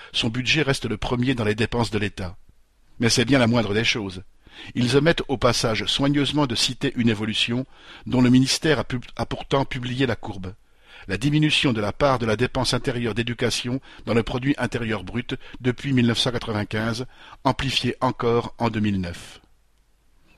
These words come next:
On le voit, les raisons de poursuivre le mouvement commencé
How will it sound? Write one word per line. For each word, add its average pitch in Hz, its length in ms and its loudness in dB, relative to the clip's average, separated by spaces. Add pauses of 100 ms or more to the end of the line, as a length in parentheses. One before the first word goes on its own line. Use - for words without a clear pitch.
(100)
On 123 80 4
le 127 80 6
voit, 131 280 2 (300)
les 117 140 2
raisons 139 280 4
de 120 100 2
poursuivre 120 440 -6
le 117 80 0
mouvement 123 380 2
commencé 123 580 2